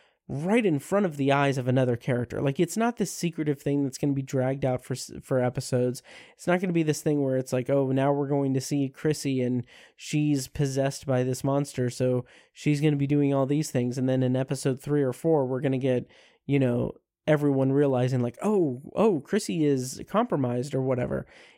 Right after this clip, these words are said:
It's not like that, because we have her death immediately at this, at the end of this episode, and being witnessed by a character is really, really interesting, and,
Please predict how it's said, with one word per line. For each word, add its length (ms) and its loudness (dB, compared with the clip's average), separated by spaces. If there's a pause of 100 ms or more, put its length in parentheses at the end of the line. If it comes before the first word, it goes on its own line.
It's 180 -2
not 160 4
like 200 4
that, 180 0
because 480 0
we 380 -2
have 280 0
her 160 2
death 340 2
immediately 640 2
at 140 0
this, 260 -2
at 160 -4
the 100 0
end 120 0
of 80 -4
this 120 -4
episode, 500 0 (520)
and 320 2 (540)
being 300 2
witnessed 540 -2
by 320 2
a 240 0
character 500 0
is 140 -4
really, 560 -2
really 360 2
interesting, 560 -2
and, 540 -2